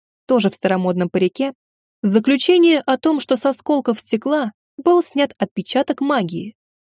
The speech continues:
Обнаружить владельца нам не удалось. Его попросту нет в нашей базе.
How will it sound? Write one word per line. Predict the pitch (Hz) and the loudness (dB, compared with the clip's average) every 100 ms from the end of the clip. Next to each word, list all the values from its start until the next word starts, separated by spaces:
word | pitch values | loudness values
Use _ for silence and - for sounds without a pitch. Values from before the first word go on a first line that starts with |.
| _ _ | _ _
Обнаружить | 214 202 220 226 202 | 2 4 4 4 2
владельца | 175 175 170 175 220 285 | 2 0 2 0 2 0
нам | 247 202 | 2 2
не | 185 | 2
удалось. | 190 233 285 220 - - _ _ _ | 2 2 0 -4 -8 -16 _ _ _
Его | 202 202 208 | 2 4 4
попросту | 208 220 233 - 226 | 2 2 0 2 2
нет | 214 349 | 2 2
в | 214 | 0
нашей | 190 190 196 | 0 0 0
базе. | 180 170 185 | 0 -2 -6